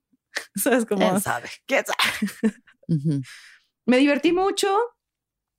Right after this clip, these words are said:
Speaker 1: En la maestría
Speaker 2: También me
Speaker 1: aprendí
Speaker 2: parece que es una chinga, o sea, estar estudiando y haciendo una tesis y al mismo, una maestría y al mismo tiempo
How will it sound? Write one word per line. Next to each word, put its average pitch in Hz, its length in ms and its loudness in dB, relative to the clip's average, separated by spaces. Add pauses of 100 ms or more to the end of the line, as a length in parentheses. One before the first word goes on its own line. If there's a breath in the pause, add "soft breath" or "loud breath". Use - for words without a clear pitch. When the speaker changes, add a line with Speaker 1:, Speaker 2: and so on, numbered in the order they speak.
(120)
Speaker 1:
En 220 120 4
la 220 80 4
maestría 220 300 4
Speaker 2:
También 233 300 6
me 311 60 6
Speaker 1:
aprendí 330 60 2
Speaker 2:
parece 226 260 2
que 214 60 0
es 185 80 0
una 185 240 2
chinga, 220 300 2
o 139 60 0
sea, - 100 -2
estar 170 260 2
estudiando 185 540 2
y 190 80 4
haciendo 170 300 0
una 180 160 2
tesis 170 480 0
y 170 60 4
al 143 100 2
mismo, 160 260 0
una 165 220 2
maestría 165 480 2
y 190 40 4
al 147 120 2
mismo 160 240 -2
tiempo 165 400 0